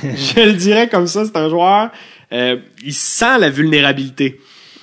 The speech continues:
Fait que s'il sent que t'es vulnérable, c'est lui qui va retentir les deux mains dans ton chest. C'est, <laughs> euh, il sent aussi quand t'es sur le bord d'échapper la rondelle ou quoi que ce soit, il,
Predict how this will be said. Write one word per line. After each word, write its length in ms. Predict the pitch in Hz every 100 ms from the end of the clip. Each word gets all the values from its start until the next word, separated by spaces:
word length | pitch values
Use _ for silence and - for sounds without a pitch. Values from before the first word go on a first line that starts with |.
| _
Fait 60 | -
que 60 | -
s'il 160 | 262
sent 220 | 220 247 233
que 40 |
t'es 60 | 214
vulnérable, 560 | 196 190 180 202 214
c'est 260 | 277 - 151
lui 200 | 151 185
qui 100 | 196
va 80 | 156
retentir 520 | 143 165 147 - 175
les 100 | 160
deux 180 | 135 160
mains 160 | 156 160
dans 140 | 139
ton 180 | 131 127
chest. 420 | - 160 165 - -
C'est, 500 | 120 - 165 175 185 - -
<laughs> 200 | - 135
euh, 240 | 131 131 139 139 - _ _ _ _ -
il 120 | 151
sent 220 | 139 208
aussi 340 | 233 180 - 226
quand 100 | 170
t'es 120 | 156
sur 220 | - 143
le 120 | 139
bord 380 | 135 160 180 190
d'échapper 400 | 151 - 135 165
la 100 | 156
rondelle 320 | 143 143 175
ou 20 |
quoi 160 | 208 147
que 60 | 135
ce 80 |
soit, 240 | 127 165 175
il, 180 | 135